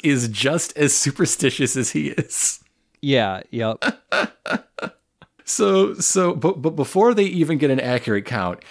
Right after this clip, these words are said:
Speaker 1: he fires two real quick, quick enough that it seems like only one.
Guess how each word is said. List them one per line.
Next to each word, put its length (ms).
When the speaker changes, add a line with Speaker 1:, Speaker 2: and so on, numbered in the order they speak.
Speaker 1:
he 180
fires 920
two 720
real 380
quick, 420
quick 320
enough 380
that 120
it 120
seems 320
like 180
only 240
one. 560